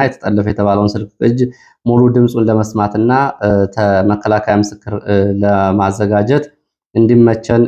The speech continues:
ይሄንን፣ እ፣ እንድንሰማ ይደረግ በሚል፣ እ፣ ጠይቀዋል። ለህዳር ሁለት ሁለት ሺ አስራ ስምንት ተለዋጭ ቀጠሮ ተሰጥቷል። ሌላው፣ እ፣ መረጃችን እንደዚሁ፣ እ፣ ፍርድ ቤት የቀረቡት እነ እስራኤል መስፍን ፍርድ ቤት ቀርበዋል።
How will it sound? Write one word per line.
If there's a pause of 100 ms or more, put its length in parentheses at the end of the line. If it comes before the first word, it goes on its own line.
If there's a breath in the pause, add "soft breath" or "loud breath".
(100)
ይሄንን፣
እ፣
እንድንሰማ
ይደረግ
በሚል፣
እ፣
ጠይቀዋል።
ለህዳር
ሁለት
ሁለት
ሺ
አስራ
ስምንት (460 soft breath)
ተለዋጭ
ቀጠሮ (560)
ተሰጥቷል። (480 loud breath)
ሌላው፣
እ፣
መረጃችን
እንደዚሁ፣ (220)
እ፣
ፍርድ
ቤት
የቀረቡት
እነ
እስራኤል
መስፍን
ፍርድ
ቤት
ቀርበዋል።